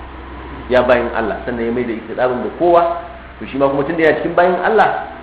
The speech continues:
ko mai hankali ne, kaga sai ya fahimci abin da ake nufi.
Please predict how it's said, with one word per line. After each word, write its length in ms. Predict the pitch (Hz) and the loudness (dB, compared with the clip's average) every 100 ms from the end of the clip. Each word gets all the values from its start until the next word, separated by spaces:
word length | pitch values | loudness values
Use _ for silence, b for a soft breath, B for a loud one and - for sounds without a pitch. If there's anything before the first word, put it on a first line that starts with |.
| - | -10
ko 80 | 147 | -4
mai 120 | 147 131 | -2 -2
hankali 400 | 175 190 165 202 | -2 0 2 2
ne, 140 | 180 - - - - | 2 -2 -8 -10 -4
kaga 240 | 117 117 | -4 -2
sai 80 | 123 | -4
ya 80 | 110 | -4
fahimci 400 | 101 98 139 143 - - - - - - - | -6 -10 -10 -10 -12 -16 -18 -18 -18 -18 -8
abin 200 | 110 113 | -4 -2
da 80 | 101 | -4
ake 180 | - 95 | -4 -8
nufi. 220 | 90 - | -10 -12